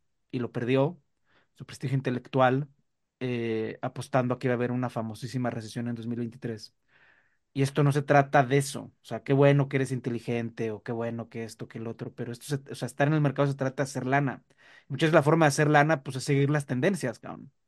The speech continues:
O sea, más allá. Por eso yo digo que lo que uno crea no importa. Lo que importa es cuándo se va moviendo todo.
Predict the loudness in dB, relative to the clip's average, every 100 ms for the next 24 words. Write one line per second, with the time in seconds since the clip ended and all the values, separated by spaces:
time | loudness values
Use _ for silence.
0 | _ -14 -6 -4 0 0 0 -4 -12 -8
1 | 0 6 8 8 8 6 6 2 4 6
2 | 6 4 2 2 0 -2 -6 _ _ _
3 | _ _ -16 -10 -8 -6 -4 -4 -2 -2
4 | -2 -4 -2 -2 -4 -4 -4 -4